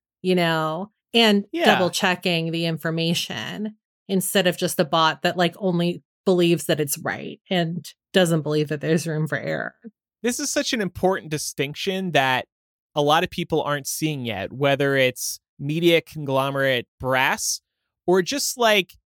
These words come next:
Speaker 2: people who become entranced by the promise of A I. An example of this is there's some A I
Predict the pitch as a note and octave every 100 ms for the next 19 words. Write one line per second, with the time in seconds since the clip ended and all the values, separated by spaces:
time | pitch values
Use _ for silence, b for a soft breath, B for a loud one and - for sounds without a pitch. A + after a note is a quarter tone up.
0 | _ _ _ - - B3 C#4+ A3 G3+ G3+
1 | F3 E3 C#3 D#3 E3+ D#3+ C#3+ - D3+ D3
2 | C#3 - - A#2 A2+ - C3 B2+ B2 -
3 | A#2 A#2 A2 G#2 G2+ E2+ - _ _ D3+
4 | D3+ C#3 E3+ E3+ D#3+ C3 B2+ A#2+ - C3
5 | A#2+ A2+ - - _ _ _ _ - E3
6 | D#3+ - E3+ E3 E3 _ _ - E3 F3
7 | D3+ C#3 C#3 D3 D3+